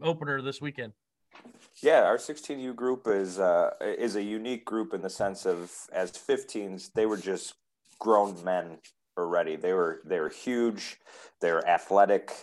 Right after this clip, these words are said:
Speaker 2: Um, you know, usually our guys are the late bloomers, um, that, that pop off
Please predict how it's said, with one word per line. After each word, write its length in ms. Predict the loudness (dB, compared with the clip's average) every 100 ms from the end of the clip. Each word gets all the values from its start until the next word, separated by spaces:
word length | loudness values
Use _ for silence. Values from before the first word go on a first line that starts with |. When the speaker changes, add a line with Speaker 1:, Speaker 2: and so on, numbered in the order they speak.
| -8 2
Speaker 2:
Um, 680 | 4 6 4 2 -2 -10 -10
you 120 | -4
know, 140 | -2
usually 540 | -2 -2 -2 0 2 4
our 220 | 6 4
guys 360 | 6 6 6 4
are 280 | 0 0 -2
the 80 | 0
late 320 | 2 0 -2
bloomers, 640 | 0 0 0 -4 -6 -12 -18 -20 -20 -20 4
um, 680 | 8 10 8 6 0 -12 -16 _
that, 320 | -2 0 0
that 260 | 0 0 2
pop 260 | 2 4 6
off 320 | 4 4